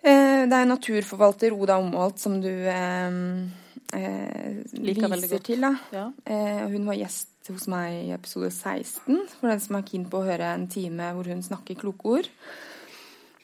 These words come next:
Speaker 1: Eh,
Speaker 2: Klok og snill og fager.
Speaker 1: Og ung.
Speaker 2: Og ung!
Speaker 1: Ja, men smart dame, altså.
Speaker 2: <laughs> Ja,
Speaker 1: Mm.
Speaker 2: vel, virkelig.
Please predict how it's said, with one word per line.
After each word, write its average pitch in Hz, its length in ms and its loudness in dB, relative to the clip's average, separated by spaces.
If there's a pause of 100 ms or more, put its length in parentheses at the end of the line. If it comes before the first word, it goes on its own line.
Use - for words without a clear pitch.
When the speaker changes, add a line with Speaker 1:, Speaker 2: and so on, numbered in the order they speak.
(120)
Speaker 1:
Eh, 254 560 4
Speaker 2:
Klok 262 340 0
og 185 60 -4
snill 220 400 -4
og 170 80 -8
fager. 175 440 -6 (120)
Speaker 1:
Og 262 160 4
ung. 208 240 2 (460)
Speaker 2:
Og 233 160 4
ung! 349 240 8 (320)
Speaker 1:
Ja, 233 100 4
men 247 160 4
smart 247 400 0
dame, 202 240 0
altså. 247 160 0
Speaker 2:
<laughs> 285 60 4
Ja, 302 100 2 (260)
Speaker 1:
Mm. 247 160 4
Speaker 2:
vel, 202 260 0 (100)
virkelig. 208 500 -8